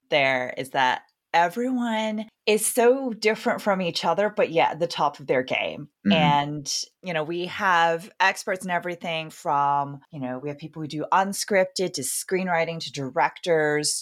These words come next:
Speaker 1: to comedy to serious drama actors to technicians. But that said, I think s-, it's still important to acknowledge that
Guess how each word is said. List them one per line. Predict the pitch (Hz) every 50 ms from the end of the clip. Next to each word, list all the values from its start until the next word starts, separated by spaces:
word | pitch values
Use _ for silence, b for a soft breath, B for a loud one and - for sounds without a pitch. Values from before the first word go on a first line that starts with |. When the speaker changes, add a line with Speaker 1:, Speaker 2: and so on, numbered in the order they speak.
| - - -
Speaker 1:
to | - 139 131 127 123 120 120 _ _ _ -
comedy | - - 196 190 185 180 180 180 170 170 165 160 160 160 156 160 156
to | - - 139 131
serious | - - - - - - - 202 190 180 175 180 170
drama | - - 196 180 175 175 180 165 -
actors | - 165 165 165 - - 196 175 165 165 160 160 156 156 160 156 156 - -
to | - - - 143
technicians. | 131 - - - - - - 175 185 196 196 - - 208 185 175 175 175 175 180 175 175 175 170 - - _ -
But | - 247 240
that | 247 240 233 262 302 - - -
said, | - - - 311 277 254 254 269 311 370 381 381 - - - - _ _ - -
I | 214 254
think | 262 277 262 262
s-, | 262 - - 220
it's | 214 220 -
still | - 214 202 202
important | 202 196 - 220 165 180 190
to | - 208
acknowledge | 185 151 160 156 147 147 160 160 -
that | - 151 135 131 - -